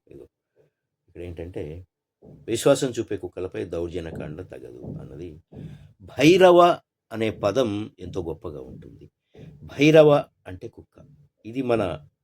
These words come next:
మన ధర్మంలో కాలభైరవ ప్రాశస్త్యం ఎంతో ప్రాచుర్యం పొందింది. తెలుసు కదా మీకు? కాలభైరవ స్వామిని మనసారా పూజిస్తే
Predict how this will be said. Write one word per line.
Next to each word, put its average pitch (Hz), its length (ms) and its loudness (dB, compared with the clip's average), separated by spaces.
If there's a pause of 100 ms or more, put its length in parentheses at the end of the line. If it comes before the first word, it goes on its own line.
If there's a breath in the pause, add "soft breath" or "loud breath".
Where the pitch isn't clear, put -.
(1200)
మన 107 180 -4
ధర్మంలో 143 920 4 (100)
కాలభైరవ 113 840 4 (160)
ప్రాశస్త్యం 92 560 -8
ఎంతో 78 260 -12
ప్రాచుర్యం 76 560 -16 (100)
పొందింది. - 160 -20 (840)
తెలుసు 92 180 -10
కదా 95 120 -2
మీకు? 87 240 -12 (340)
కాలభైరవ 120 880 4
స్వామిని 104 440 0
మనసారా 92 500 -4
పూజిస్తే 85 680 -14